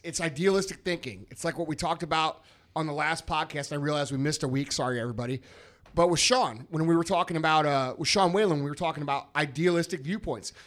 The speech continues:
I can appreciate idealistic viewpoints. I can appreciate the idea of everybody being successful in life. I could appreciate the idea of everybody being disease-free. I could appreciate the idea of world peace. But reality is a different thing,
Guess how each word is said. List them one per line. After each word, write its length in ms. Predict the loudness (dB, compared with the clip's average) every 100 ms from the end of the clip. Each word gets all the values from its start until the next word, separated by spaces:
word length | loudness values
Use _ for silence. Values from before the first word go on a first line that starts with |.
| -20 _ 4
I 100 | 4
can 160 | 4
appreciate 440 | 0 2 2 4 2
idealistic 520 | 0 0 0 -2 -8
viewpoints. 460 | -10 -10 -10 -10 2
I 140 | 4
can 140 | 4 0
appreciate 600 | -4 -4 -2 2 2 2
the 120 | 0
idea 800 | 2 2 -2 2 6 6 6 0 -8 -20 _ -4
of 160 | -4 4
everybody 500 | 4 6 6 6 6
being 340 | 4 4 4
successful 720 | -2 -2 0 2 0 0 0 0
in 60 |
life. 300 | 0 -2 -2 -12 -4
I 100 | 0
could 140 | 0 -2
appreciate 540 | -2 -2 2 2 2
the 120 | 4
idea 720 | 4 4 2 6 8 8 6 0 -8
of 120 | -8 0
everybody 380 | 2 6 4 4
being 380 | 0 2 2
disease-free. 800 | 0 -4 -2 -2 -4 -4 -2 -2 -6 -8 -4
I 80 | -2
could 140 | -2
appreciate 500 | -2 -2 -2 -2 -2
the 100 | 0
idea 360 | 0 0 4 4
of 200 | 6 8
world 280 | 8 8
peace. 420 | 0 -6 -4 -8 -8 -18 _ _ -2
But 80 |
reality 560 | 0 2 6 8 8 6
is 120 | 2
a 40 | 0
different 440 | 0 0 -2 -4
thing, 300 | 0 0